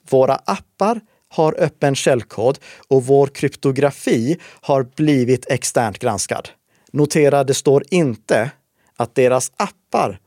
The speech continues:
har blivit externt granskade. Det, och, och, och jag kollade i tredjepartsgranskningsrapporten från Cure fifty-three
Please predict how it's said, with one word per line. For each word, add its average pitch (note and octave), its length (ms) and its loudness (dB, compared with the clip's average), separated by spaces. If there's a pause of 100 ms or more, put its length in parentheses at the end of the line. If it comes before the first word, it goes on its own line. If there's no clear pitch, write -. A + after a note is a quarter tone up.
har C3+ 160 0
blivit A#2 320 0
externt G#2 340 -6
granskade. G2 380 -10 (1300)
Det, C3 280 2 (420)
och, D3 220 2
och, D#3 160 4
och D#3 100 4
jag D#3 120 2
kollade E3 560 2
i D#3 180 4
tredjepartsgranskningsrapporten A#2+ 1600 -4
från A#2 180 -6
Cure A#2 200 -2
fifty-three A#2 640 -4